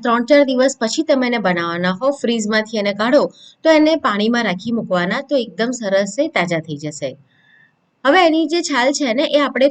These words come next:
થોડી થોડી આ રીતે પિલરની મદદથી કાઢી દેવાની છે. કારેલાની જે છાલ હોય ને, એની અંદર જ ઘણી બધી કડવાશ રહેલી હોય છે, તો આપણે બસ આ રીતે થોડી થોડી એની છાલ કાઢી લઈશું. તો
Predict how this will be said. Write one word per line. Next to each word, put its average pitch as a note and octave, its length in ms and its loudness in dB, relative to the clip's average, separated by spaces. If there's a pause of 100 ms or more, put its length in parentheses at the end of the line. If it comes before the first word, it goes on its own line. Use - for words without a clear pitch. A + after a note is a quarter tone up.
થોડી D#4 260 0
થોડી D#4+ 400 0
આ - 80 -2
રીતે A#3+ 180 -6 (140)
પિલરની G#3 400 0
મદદથી F#3+ 400 0
કાઢી F3+ 300 -4
દેવાની D3+ 360 -8
છે. D#3 160 -6 (500)
કારેલાની E4+ 540 2
જે F#4 160 -4
છાલ C#4 320 0
હોય B3 180 -2
ને, D4+ 60 -2 (120)
એની C4 200 -2
અંદર C4+ 220 -2
જ C#4 260 2
ઘણી G#3+ 220 -2
બધી A3 240 -8
કડવાશ F3 400 -4
રહેલી E3+ 320 -2
હોય F3+ 160 -2
છે, E4+ 120 -4
તો D4 100 -2
આપણે A3+ 280 -6
બસ C4 160 -6 (140)
આ - 100 2
રીતે C4+ 180 0 (120)
થોડી C#4 280 -2
થોડી B3+ 280 -4
એની G#3 220 -6
છાલ A3 140 -4 (100)
કાઢી D#3 280 -4
લઈશું. D3 320 -8 (500)
તો C4 140 0